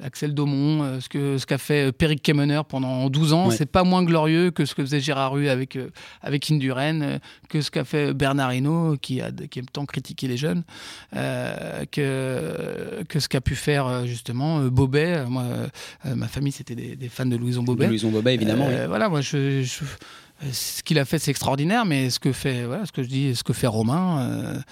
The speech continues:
Speaker 1: ce qu'a fait Pierre Roland à l'Alpe d'Huez, c'est pas moins beau que ce qu'a fait, euh, Bobet ou Anquetil ou que sais-je encore.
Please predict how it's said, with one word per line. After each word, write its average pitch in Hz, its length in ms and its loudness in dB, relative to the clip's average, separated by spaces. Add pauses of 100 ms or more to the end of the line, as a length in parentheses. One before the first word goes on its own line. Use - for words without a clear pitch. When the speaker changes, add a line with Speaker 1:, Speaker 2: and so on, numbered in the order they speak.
(140)
Speaker 1:
ce - 80 -10
qu'a 139 100 0
fait 135 160 0
Pierre 131 200 2
Roland 131 340 0
à 147 80 4
l'Alpe 123 240 0
d'Huez, 120 240 0
c'est 143 260 -2
pas 135 140 0
moins 143 240 2
beau 156 280 0
que 147 140 -4
ce - 80 -10
qu'a 127 120 -8
fait, 147 380 -6
euh, 117 60 -2
Bobet 120 420 0
ou 131 180 0
Anquetil 143 360 -4
ou 135 300 -6
que 156 100 -10
sais-je 156 180 -4
encore. 156 280 -6